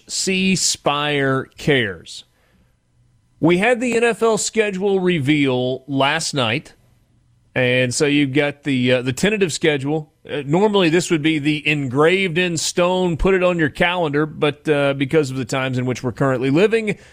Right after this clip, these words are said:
the tentative schedule for, uh, the N F L season.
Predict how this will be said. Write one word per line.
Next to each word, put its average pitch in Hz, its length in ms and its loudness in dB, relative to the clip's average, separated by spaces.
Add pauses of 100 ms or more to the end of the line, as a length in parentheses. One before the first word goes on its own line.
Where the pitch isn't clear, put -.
(200)
the 147 120 2
tentative 208 420 2
schedule 180 560 -2
for, 156 840 2 (140)
uh, 131 280 -4
the 139 260 0
N 165 100 0
F 160 220 0
L 143 400 0
season. 113 720 -4